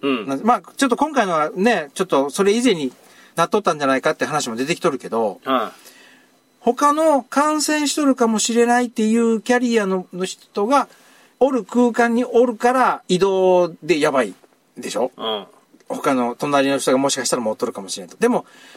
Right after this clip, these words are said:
Speaker 2: 釣りに来る人って、我がの車で来るじゃないですか。
Speaker 1: はいはい。
Speaker 2: で、いいとこ、同僚とか、親戚、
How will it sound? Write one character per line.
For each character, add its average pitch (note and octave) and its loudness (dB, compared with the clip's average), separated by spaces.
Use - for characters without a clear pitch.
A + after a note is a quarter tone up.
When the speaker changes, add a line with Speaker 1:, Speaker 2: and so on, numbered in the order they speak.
Speaker 2:
釣 C#4 2
り E4 -2
に E4 -4
来 E4+ 0
る C#4 2
人 - -2
っ - -14
て、 A#2+ -2
我 E3+ 2
が A#3+ 2
の C4 0
車 C#4+ 2
で C#4+ 0
来 C4+ 0
る C#4 6
じ B3 6
ゃ E3+ 2
な C#3+ 0
い - -2
で G#2+ -4
す - -14
か。 - -10
Speaker 1:
は D#3 0
い C3+ -4
は A2+ -12
い。 F3 -10
Speaker 2:
で、 G3+ 0
い D#4+ 4
い - -4
と G#3 2
こ、 G3 0
同 G#3+ 2
僚 A3 0
と F3+ 0
か、 B2+ 0
親 G3+ 2
戚、 F#3 0